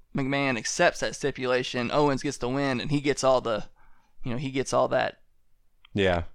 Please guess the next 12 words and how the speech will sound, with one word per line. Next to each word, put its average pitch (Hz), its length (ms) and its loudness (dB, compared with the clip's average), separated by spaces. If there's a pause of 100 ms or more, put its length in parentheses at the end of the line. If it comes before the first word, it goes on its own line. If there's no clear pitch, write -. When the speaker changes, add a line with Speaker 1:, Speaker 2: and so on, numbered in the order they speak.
(100)
Speaker 1:
equity 127 440 -4
from 123 320 -4 (300)
getting 135 220 -2
Shane 131 240 2
off 120 160 2
T 127 140 -6
V. 123 80 4
Speaker 2:
Right. 95 260 8 (240)
And 143 160 6
that's, 147 220 8
that'll 120 240 6
be 92 280 -2